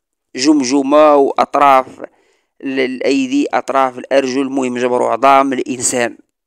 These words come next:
وهذه عظام تعود صحراويين من أي توسع على وجه الخصوص كان تعذب فيهم البوليزار وتقتل وتذبح فيهم. مدير هذا السجن، هذا الحبس، هذه الخنادق اللي كانوا يتعذبوا فيها الصحراويين قويرة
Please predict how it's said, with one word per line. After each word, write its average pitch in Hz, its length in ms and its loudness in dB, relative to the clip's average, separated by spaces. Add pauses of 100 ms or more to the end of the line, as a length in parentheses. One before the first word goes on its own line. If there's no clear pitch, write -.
(160)
وهذه 135 280 2
عظام 127 360 0
تعود 135 520 -4 (380)
صحراويين 131 880 0
من 135 160 -6
أي 131 160 0
توسع 165 480 4
على 113 180 0
وجه 127 220 -2
الخصوص 127 640 -8 (360)
كان 127 260 -6
تعذب 123 360 -4
فيهم 127 560 -6 (120)
البوليزار 120 580 0
وتقتل 123 520 -8
وتذبح 120 460 -6
فيهم. - 240 -18 (1400)
مدير 277 440 8
هذا 196 120 8
السجن، 214 480 0 (460)
هذا 180 160 2
الحبس، 175 440 0
هذه 202 240 6
الخنادق 175 560 0
اللي 156 160 0
كانوا 151 240 0
يتعذبوا 131 340 -6
فيها 131 160 -6
الصحراويين 135 880 -2
قويرة 135 280 0